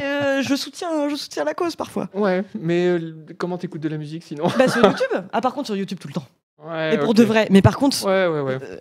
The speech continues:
Speaker 1: et toi, Agbo ?
Speaker 2: Ah bah moi, j'ai, euh, j'avais Spotify, maintenant j'ai YouTube Premium, y a pas de souci.
Speaker 1: Ah, OK, ok.
Speaker 2: Ah, mais je suis blanc comme neige.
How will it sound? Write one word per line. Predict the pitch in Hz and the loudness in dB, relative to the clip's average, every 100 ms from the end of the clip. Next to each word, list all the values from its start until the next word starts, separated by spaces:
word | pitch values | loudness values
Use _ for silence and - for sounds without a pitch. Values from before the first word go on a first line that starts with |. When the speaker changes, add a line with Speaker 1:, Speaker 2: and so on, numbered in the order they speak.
| - | 0
Speaker 1:
et | |
toi, | 262 381 466 415 403 | 0 0 0 2 2
Agbo ? | 359 480 - _ _ _ - | 2 -2 -4 _ _ _ -10
Speaker 2:
Ah | 139 | -4
bah | 120 | 0
moi, | 123 127 | 2 0
j'ai, | 117 117 110 | 2 2 4
euh, | |
j'avais | 107 117 | 4 2
Spotify, | 113 - 110 110 - 165 | 0 -8 -12 -12 -6 -6
maintenant | 165 - 139 | -4 -4 -4
j'ai | 127 | -4
YouTube | 104 - | -6 -10
Premium, | - 92 98 - | -6 -4 -4 -6
y | 113 | -12
a | |
pas | 110 | -12
de | - | -14
souci. | 104 - | -16 -12
Speaker 1:
Ah, | 135 139 | -8 -4
OK, | 156 156 - | -2 -2 -2
ok. | 143 170 | -4 -2
Speaker 2:
Ah, | 151 | -2
mais | |
je | 151 | -2
suis | 139 | 0
blanc | 190 | 0
comme | - 208 | 2 -2
neige. | 143 | -6